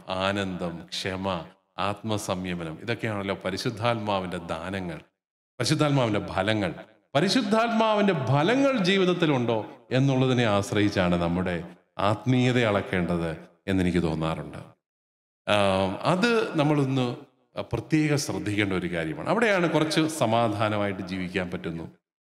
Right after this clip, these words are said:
സന്തോഷമായിട്ട് ജീവിക്കാൻ പറ്റുന്നു. പരിശുദ്ധ പിതാവ് ഫ്രാൻസിസ് പാപ്പ അദ്ദേഹത്തിൻ്റെ ആനന്ദിക്കുവിൻ ആഹ്ലാദിക്കുവിൻ എന്ന ഒരു അപ്പസ്തോലിക ലേഖനത്തിൽ,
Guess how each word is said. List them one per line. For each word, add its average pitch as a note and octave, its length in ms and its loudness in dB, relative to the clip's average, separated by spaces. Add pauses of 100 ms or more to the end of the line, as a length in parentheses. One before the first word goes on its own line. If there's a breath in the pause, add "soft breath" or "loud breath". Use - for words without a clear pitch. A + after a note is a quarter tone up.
സന്തോഷമായിട്ട് A#2 640 0
ജീവിക്കാൻ E2 480 -6
പറ്റുന്നു. D#2 300 -12 (1300)
പരിശുദ്ധ B2+ 260 2
പിതാവ് A2+ 320 2
ഫ്രാൻസിസ് G#2 540 -2
പാപ്പ G2 280 -2 (420)
അദ്ദേഹത്തിൻ്റെ G2 580 -4
ആനന്ദിക്കുവിൻ A#2 800 -4
ആഹ്ലാദിക്കുവിൻ F2+ 720 -4
എന്ന E2 320 -6
ഒരു D#2+ 120 -8
അപ്പസ്തോലിക F2+ 560 -6
ലേഖനത്തിൽ, E2 1120 -12